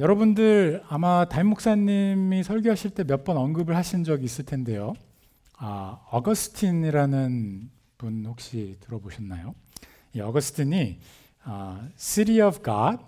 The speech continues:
City of Man이라는 이 책을, 아, 글을 남겼는데요. 뭐, 이 글의 요지는 이제 로마 시대 때 이 로마 제국이 막 무너져가고 있는 상황에서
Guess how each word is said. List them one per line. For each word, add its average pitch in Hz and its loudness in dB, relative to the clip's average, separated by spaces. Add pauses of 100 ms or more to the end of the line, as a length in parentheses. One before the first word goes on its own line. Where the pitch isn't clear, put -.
City 165 -4
of 156 -2
Man이라는 104 -6
이 95 -12 (420)
책을, 196 0 (180)
아, 98 -12
글을 131 0
남겼는데요. 104 -6 (460)
뭐, 95 -12
이 113 -4
글의 151 4
요지는 160 0 (440)
이제 98 -12
로마 156 4
시대 147 0
때 117 -2 (140)
이 107 -8
로마 151 2
제국이 151 -2
막 107 -12
무너져가고 175 0
있는 131 -2
상황에서 127 -2